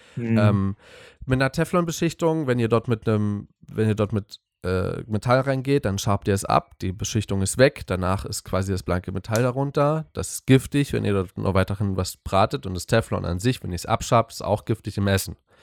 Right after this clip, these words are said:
Speaker 2: Ja, es passiert, auch meine Pfanne ist Teflon beschichtet, ja, auch bei mir sehe ich schon Spuren da drin,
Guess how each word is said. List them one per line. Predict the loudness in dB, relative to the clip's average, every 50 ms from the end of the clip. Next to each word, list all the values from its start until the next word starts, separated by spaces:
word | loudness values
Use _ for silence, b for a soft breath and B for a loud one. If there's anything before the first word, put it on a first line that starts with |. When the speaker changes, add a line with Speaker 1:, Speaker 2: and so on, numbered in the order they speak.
| B B B B B B B B B B B B
Speaker 2:
Ja, | -2 0 2 2
es | 0 0
passiert, | -2 -2 -2 -2 2 2 2 2 2 2
auch | -2 0
meine | 2 2 2 2 2
Pfanne | 0 0 0 2 2
ist | 0 -2 -2
Teflon | -2 0 0 2 2 0 0
beschichtet, | 0 0 -2 -2 0 -2 -4 -2
ja, | -2 0 0 2
auch | 0 0 -2
bei | -2 -4 -2
mir | 0 2 2 2 2 2
sehe | 0 0 0 2 2
ich | 2
schon | 2 0 0 -2
Spuren | -2 -2 0 2 2 2
da | 2 0
drin, | 0 0 0 0 0